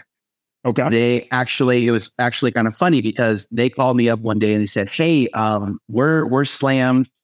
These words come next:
Speaker 2: We don't have any time to handle this owner in, in Palm Springs. Can, can you go handle it?" And I said, "Yeah, sure. I'll, I'll go do it."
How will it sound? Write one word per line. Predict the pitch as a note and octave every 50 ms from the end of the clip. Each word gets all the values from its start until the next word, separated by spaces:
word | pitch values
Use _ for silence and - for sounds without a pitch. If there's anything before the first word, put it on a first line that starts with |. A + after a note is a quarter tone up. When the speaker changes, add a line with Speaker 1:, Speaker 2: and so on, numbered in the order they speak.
| _ _ _ _ _ -
Speaker 2:
We | A#2+ B2
don't | B2 C3 C3+ B2
have | A#2+ B2 A#2 A2
any | A#2 A2+ A2 G2+
time | - - - G#2 G#2 A2 A2 G#2+ G#2+
to | G#2 G2+
handle | F#2+ A2 G#2+ G#2+ G#2 G2+ G2+
this | G2+ G2+ G2 - - - _ -
owner | - G#2+ G#2+ G#2 G#2 G2+ G2+
in, | G2 F#2+ G2
in | - G#2 G2 F#2
Palm | - G#2+ G2 G2
Springs. | - - - - F#3+ A#2 G2
Can, | - - A2+ G#2 G2+
can | - - G#2+ G#2
you | G#2 G2+
go | G#2+ G#2+
handle | G#2+ C3+ - C4 - F#2+ F2
it?" | -
And | - G#2+
I | G#2+
said, | - - - A2 G#2
"Yeah, | B2+ F#3 - - -
sure. | - - - - C#4
I'll, | - C3+ -
I'll | - B2+ D3+
go | G#3+ A3
do | - - A2+
it." | A#2 A#2+